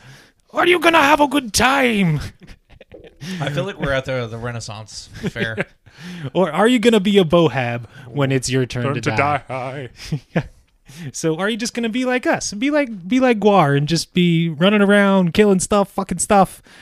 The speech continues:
Speaker 1: It, it's, it's insane. Like, this whole concept is insane. It's hilarious. It rocks hard. Uh, yeah, I, I, I listen to this one maybe more than anything else on the playlist.
Speaker 3: Yeah, well.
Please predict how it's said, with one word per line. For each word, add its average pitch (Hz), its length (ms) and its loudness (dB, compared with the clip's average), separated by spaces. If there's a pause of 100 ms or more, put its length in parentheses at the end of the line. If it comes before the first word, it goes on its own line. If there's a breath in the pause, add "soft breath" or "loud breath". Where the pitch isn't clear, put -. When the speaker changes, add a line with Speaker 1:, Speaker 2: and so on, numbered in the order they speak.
(220 loud breath)
Speaker 1:
It, - 320 -6
it's, 170 380 -4 (440)
it's - 300 0
insane. 127 480 2
Like, 131 220 -8
this 147 160 -4
whole 156 440 -2 (200)
concept 143 560 -4
is 131 100 -4
insane. 123 580 -4 (340 soft breath)
It's - 180 -16
hilarious. 135 760 -2 (220 soft breath)
It 104 180 -18
rocks 135 360 -8
hard. 123 380 -4 (360)
Uh, 117 140 -20 (100)
yeah, 110 340 -14
I, 127 160 -12 (100)
I, 131 180 -6 (360)
I - 40 4
listen 131 300 2
to 123 40 0
this 120 240 -4
one 120 140 -6 (200)
maybe 147 460 -2
more 135 300 0
than 123 140 -4
anything 117 360 -6
else 107 220 -14
on 104 100 -16
the 104 60 -20
playlist. - 500 -20 (240)
Speaker 3:
Yeah, 143 240 -10
well. 120 220 -14